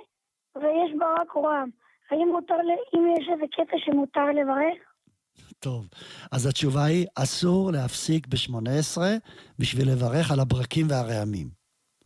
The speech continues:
Speaker 2: אסור. וגם אותו דבר אם אתה נמצא בברכת המזון, ואתה שומע ברקים ורעמים,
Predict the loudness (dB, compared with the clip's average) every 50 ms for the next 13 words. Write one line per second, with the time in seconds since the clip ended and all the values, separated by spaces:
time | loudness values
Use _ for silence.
0 | _ -4 -2 -2 0 2 2 2 2 0 -2 -8 _ _ _ _ -20 -20 -20 -20
1 | -14 -4 -2 0 2 2 4 4 2 2 2 2 0 0 2 2 0 0 2 2
2 | 0 0 0 2 2 2 2 2 2 0 0 2 2 2 0 0 0 -2 -2 0
3 | 2 2 2 2 2 2 2 4 4 4 4 2 0 -4 _ _ -20 -20 -14 -6
4 | -4 -2 0 0 0 2 2 2 4 2 2 2 2 0 0 0 0 2 2 2
5 | 2 2 0 0 2 2 2 4 4 4 4 4 2